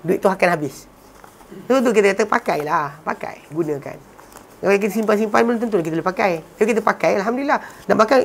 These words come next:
kita pakai pada benda yang halal. It's actually pahala untuk kita. Makan benda yang, benda yang elok. Belanja kawan makan ke. Belanja jiran makan ke. Jangan adik-beradik makan ke. Benda tu sim-,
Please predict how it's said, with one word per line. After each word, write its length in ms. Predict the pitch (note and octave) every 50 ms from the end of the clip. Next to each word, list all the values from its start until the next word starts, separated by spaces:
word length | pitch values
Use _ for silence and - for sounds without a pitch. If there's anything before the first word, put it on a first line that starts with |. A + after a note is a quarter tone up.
| F#3+
kita 160 | A3+ G3+ A3+ -
pakai 240 | - G3+ - A#3
pada 160 | G#3 A3 G#3 G#3
benda 240 | G3 A3 A3 G#3+
yang 160 | G#3+ G#3 G3+ G3+
halal. 320 | G3+ G3+ F#3+ D#3+ C#3+ C3+ - - -
It's 80 | C#4 C#4+
actually 320 | F4+ D4+ - C4 C4 A#3+
pahala 320 | - E3+ D#3+ F3 - C4 C#4
untuk 160 | - C4 D4+
kita. 240 | D4 F4 C#4+ A#3 - - - - - - - - - - _ - - - -
Makan 320 | C4 C4+ C4 B3+ A3+ A3
benda 160 | G#3+ G#3+ G#3 G#3
yang, 160 | G#3 G#3 G#3
benda 320 | G3+ F#3 G3+ G#3 G#3 G#3
yang 200 | G#3+ G#3 G3+ G3+ G#3
elok. 320 | G#3 G#3 G#3 G3+ - - - - - - - - - -
Belanja 320 | - F#3+ G#3 G#3 G#3+ G#3 G3+
kawan 280 | - G3 G3 G#3 G#3 G3+
makan 280 | G3+ G3+ - A3 G3+ G3 G3+ G3+
ke. 100 | G3+ G3+ G3 F#3+ - - - - - _ - - - _ _ - _ - _
Belanja 240 | - - G3 G3+ G3 F3+ F3
jiran 240 | G3 G3 G3 G3 G3+
makan 300 | G3+ G3 - G#3+ G3+ G3+ G3+ G3
ke. 60 | G#3
Jangan 240 | F#3+ G3 G3 G3+ -
adik-beradik 400 | - F#3+ F#3+ F#3+ G3 F#3+ G3 G3+
makan 280 | G3 G3 - - G3+ G3+ G3+ G3
ke. 100 | G3+ G3 G3+ G3+ - - - - - -
Benda 160 | D#4 E4+ E4+
tu 120 | - F4+ C#4+
sim-, 160 | - E4 D4+